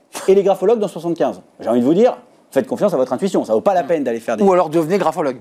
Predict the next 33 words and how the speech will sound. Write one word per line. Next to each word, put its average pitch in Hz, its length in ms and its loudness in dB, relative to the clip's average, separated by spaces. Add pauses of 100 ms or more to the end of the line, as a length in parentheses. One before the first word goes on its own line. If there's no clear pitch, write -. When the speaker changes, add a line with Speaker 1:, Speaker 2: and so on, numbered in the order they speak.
Speaker 1:
Ou 131 60 -2
alors 160 140 2
devenez 180 180 0
graphologue. 175 320 2
Mais 143 40 -4
enfin, 147 160 0
pour 214 140 0
la 208 80 2
différence 202 340 0
d'écart 160 220 2
de 139 60 -2
statistiques, 226 560 -2 (100)
bon. - 180 -6
Donc, 175 160 0 (260)
sur - 160 2
la 247 120 0
graphologie, 220 420 0
si 220 140 -6
je 156 100 -8
vais 180 80 4
faire 151 220 0
vi-, 214 200 -2
si - 140 -4
je 185 80 -2
fais 175 100 2
vite, 220 160 2
je 175 80 -2
dis, 175 180 0 (380)
euh, 135 160 2 (140)
aucune 233 280 2
preuve. 202 200 0 (680)
Euh, 147 300 2
euh, 143 140 0